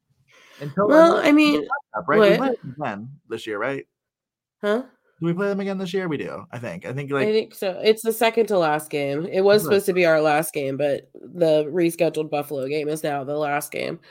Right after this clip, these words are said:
Speaker 2: Um, yeah, we play them again on April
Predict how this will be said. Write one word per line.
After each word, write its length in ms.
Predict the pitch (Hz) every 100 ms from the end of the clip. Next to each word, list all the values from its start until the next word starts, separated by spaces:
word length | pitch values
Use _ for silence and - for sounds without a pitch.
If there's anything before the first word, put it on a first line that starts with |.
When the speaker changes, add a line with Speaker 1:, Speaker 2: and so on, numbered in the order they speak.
| - - _ _ _ _ _ -
Speaker 2:
Um, 380 | 180 175 156 147
yeah, 220 | 151 160
we 100 | 123
play 200 | 180 208
them 120 | 190
again 280 | 180 180 170
on 520 | 165 170 160 165 180 175 - -
April 840 | 190 180 185 180 175 170 165 170